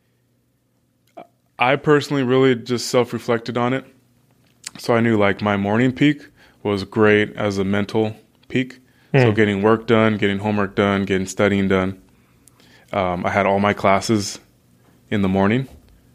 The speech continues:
Speaker 1: Didn't go past twelve unless I needed to.
Speaker 2: Mm.
Speaker 1: Um, and then in the afternoon, that was my work performance, physical perform-, um, uh, peak performance. So working out, working, training,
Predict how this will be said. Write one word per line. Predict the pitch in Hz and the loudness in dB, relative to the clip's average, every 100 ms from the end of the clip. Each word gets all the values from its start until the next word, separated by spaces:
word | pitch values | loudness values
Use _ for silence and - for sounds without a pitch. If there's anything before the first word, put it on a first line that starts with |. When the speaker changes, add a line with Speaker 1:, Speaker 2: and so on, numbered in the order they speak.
| _ - | _ -4
Speaker 1:
Didn't | 104 101 | -2 2
go | 101 | 0
past | - 101 98 - - - - | 2 0 0 -2 -14 -20 -18
twelve | - 98 117 - _ _ _ _ _ _ _ - | -2 0 0 -4 _ _ _ _ _ _ _ -2
unless | 101 95 101 | -2 0 0
I | |
needed | 95 95 104 | 0 0 0
to. | 120 127 - - - | -2 -2 -10 -20 -4
Speaker 2:
Mm. | 131 127 120 117 110 | 2 2 2 0 -2
Speaker 1:
Um, | 104 95 92 - | -2 -2 -2 -2
and | 104 | 0
then | 104 | 2
in | 101 | 2
the | 101 | 2
afternoon, | 101 - 101 113 123 113 107 | 0 -2 0 2 4 4 2
that | 104 | 2
was | 104 110 98 | 4 2 0
my | 104 98 95 92 92 104 | -2 0 0 0 -4 2
work | 113 113 - | 2 2 -2
performance, | 104 98 87 90 - - _ | -8 -6 -8 -12 -18 -20 _
physical | 131 117 107 101 | 0 2 -2 -4
perform-, | 101 - 98 | -6 -6 -4
um, | 104 | -4
uh, | 95 92 - - | -4 -4 -8 -6
peak | 113 | -4
performance. | 107 98 98 90 - - _ - _ - - | -4 -6 -8 -8 -16 -20 _ -20 _ -20 -6
So | 107 | -2
working | 101 107 101 104 | 2 2 2 0
out, | 113 113 127 - _ _ _ | 2 2 0 -10 _ _ _
working, | 107 110 - 107 101 - _ _ _ _ _ - | 0 0 2 0 0 -6 _ _ _ _ _ -6
training, | 113 104 98 98 | 0 2 0 -2